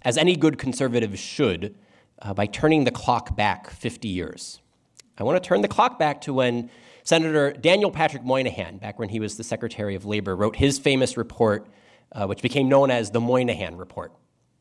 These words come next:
Uh, Moynihan sounded the alarm bell because, uh, in nineteen sixty-four, births to single mothers in the general population were at five percent,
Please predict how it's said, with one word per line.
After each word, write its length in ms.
Uh, 220
Moynihan 840
sounded 380
the 140
alarm 380
bell 220
because, 640
uh, 320
in 120
nineteen 360
sixty-four, 840
births 360
to 120
single 400
mothers 480
in 100
the 80
general 400
population 800
were 120
at 120
five 400
percent, 420